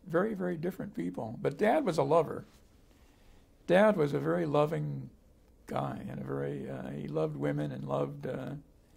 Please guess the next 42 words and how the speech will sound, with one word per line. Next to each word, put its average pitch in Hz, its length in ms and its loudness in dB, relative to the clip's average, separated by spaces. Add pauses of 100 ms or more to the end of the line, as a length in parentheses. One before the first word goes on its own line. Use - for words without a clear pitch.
(1400)
but 185 180 -2
again, 208 300 4
his 180 240 4
sense 196 260 2
of 139 140 2
loyalty 165 460 6
and 135 120 0
honor 180 480 6
would 135 200 0
never 143 220 2
permit 147 380 0
him 143 220 -2
to 139 60 -4
be 139 160 -2
much 135 240 -4
of - 120 -8
a - 40 -6
carouser - 640 0
of - 80 -8
any - 180 -8
kind, - 480 -8
but 143 120 -2
he 165 140 -2
was 147 180 -6
just, 156 300 -4 (840)
he 233 80 -6
was, 190 140 -4
he 160 160 -4
was 165 200 -8
really 156 280 -4
a 139 80 -2
lover, 139 420 -6 (140)
and 139 360 -8 (480)
women 160 340 2
flocked 156 440 0
to 139 120 -4
him 127 280 -10
his - 140 -12
whole - 260 -6
life, - 300 -6 (840)
in 131 160 -2
my 156 360 4